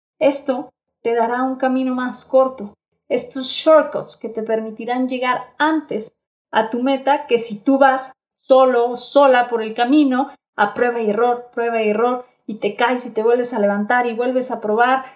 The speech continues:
y vuelves a modificar y vuelves a probar, y esto te puede llevar años de pruebas, años de recursos gastados, económicos, de energía,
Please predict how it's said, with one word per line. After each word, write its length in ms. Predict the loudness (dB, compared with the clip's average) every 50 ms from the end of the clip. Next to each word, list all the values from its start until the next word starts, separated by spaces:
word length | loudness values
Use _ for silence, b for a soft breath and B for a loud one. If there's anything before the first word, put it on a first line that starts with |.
| B B _
y 100 | -6 0
vuelves 320 | 2 2 4 2 2 0
a 80 | -2 -6
modificar 640 | -4 -2 -2 -2 -2 -4 -12 -4 -2 0 0 0 0
y 60 | 0
vuelves 320 | 0 0 -2 -2 -4 -8 -10
a 80 | -8
probar, 500 | -4 -2 2 2 4 2 2 0 -2 -12 _ _ _ _ _
y 300 | 0 0 0 0 -2 -10 _ _ _ _
esto 360 | -2 -2 -2 -2 -4 -6 -4
te 100 | -4 -6
puede 520 | -4 0 0 2 2 2 0 -2 -6 -16 _
llevar 500 | _ -2 0 2 2 2 0 -2 -4 -10 _ _ _ _
años 580 | 2 4 4 4 2 0 -2 -6 -10 -18 _ _ _ _
de 120 | -2 -2
pruebas, 640 | -2 -2 2 4 6 6 6 4 2 0 -2 -8 -16 _ _ _ _
años 680 | 4 4 4 4 2 0 0 -2 -4 -8 -12 -14 _ _
de 360 | -4 0 0 2 2 0 -2 -2
recursos 840 | -4 -4 -4 0 0 0 0 0 0 -2 -2 -4 -4 -6 -12 _ _ _
gastados, 1000 | -8 -8 -6 -8 -12 -2 _ 4 4 6 4 4 4 2 -2 -2 -6 -10 -12 -16 _ _ _ _ _
económicos, 1120 | -6 -6 -2 0 0 0 2 4 4 4 4 2 0 -2 -2 0 0 0 0 0 -4 -4
de 80 | -4 -4
energía, 1000 | -4 -4 -6 -6 -8 -10 -14 -2 2 4 4 6 6 4 4 2 0 -2 -4 -12